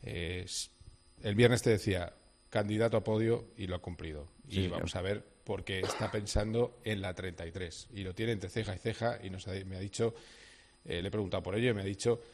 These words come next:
Speaker 1: delante de, de, de Pérez y de Verstappen, que tiene veintidós oportunidades para lograrlo y que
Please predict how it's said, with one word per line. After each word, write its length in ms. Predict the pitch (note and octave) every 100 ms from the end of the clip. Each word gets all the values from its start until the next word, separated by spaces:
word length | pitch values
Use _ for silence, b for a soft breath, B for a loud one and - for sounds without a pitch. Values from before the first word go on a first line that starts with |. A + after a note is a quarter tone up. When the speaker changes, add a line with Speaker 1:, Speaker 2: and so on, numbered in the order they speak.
| B -
Speaker 1:
delante 380 | G2+ G2+ G#2
de, 260 | G2 F#2+ F#2
de, 340 | - F#2+ F#2+
de 100 | F#2+
Pérez 300 | F#2+ G2+ F#2
y 40 | F#2+
de 80 | F#2+
Verstappen, 460 | F#2 G#2 G#2 A#2
que 120 | A#2 G2+
tiene 240 | A2 A2+
veintidós 640 | G#2 G#2 F#2 G#2 A#2 -
oportunidades 640 | - G2+ G#2+ G#2+ G2 G#2 A2
para 180 | G2+ G2+
lograrlo 460 | G#2+ A2+ B2 D#3 -
y 80 | G#2
que 380 | - F#2+ -